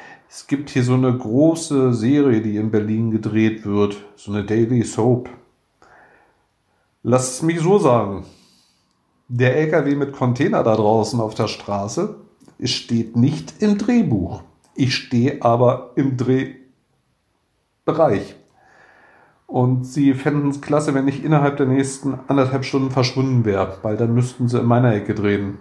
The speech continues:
Und wie gesagt, dieser L K W passt nicht in diese zu drehende Szene.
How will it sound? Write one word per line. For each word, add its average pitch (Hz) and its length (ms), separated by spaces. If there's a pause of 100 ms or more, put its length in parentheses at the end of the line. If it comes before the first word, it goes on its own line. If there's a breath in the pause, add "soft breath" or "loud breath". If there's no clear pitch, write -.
(760 soft breath)
Und 101 120
wie 110 100
gesagt, 120 380
dieser 107 180
L 113 140
K 117 160
W 120 100
passt 123 360
nicht 151 360
in 175 100
diese 156 380 (580)
zu 143 140
drehende 127 420
Szene. 156 440